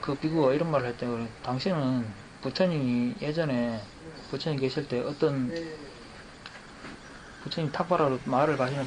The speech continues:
때 어떤 마을에서 소꿉놀이 하던 애들을 만났는데, 두 명을 만-, 애들을 만났는데, 그 중에 한 애가 소꿉놀이라는 게 그렇잖아요. 흙에다가 뭐,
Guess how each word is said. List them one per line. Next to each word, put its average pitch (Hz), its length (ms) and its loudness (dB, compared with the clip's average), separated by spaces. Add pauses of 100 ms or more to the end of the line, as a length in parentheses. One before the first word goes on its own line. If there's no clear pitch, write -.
때 113 120 0
어떤 117 320 0 (2000)
마을에서 135 540 0
소꿉놀이 180 520 2
하던 131 240 6
애들을 135 260 4
만났는데, 110 840 0 (680)
두 131 120 -2
명을 127 300 2
만-, 123 240 -2 (120)
애들을 123 280 -6
만났는데, 117 500 -4
그 123 80 -8
중에 160 160 -4
한 139 220 2
애가 110 400 0 (960)
소꿉놀이라는 165 680 2
게 120 80 0
그렇잖아요. 139 300 -2
흙에다가 135 340 4
뭐, 120 220 -4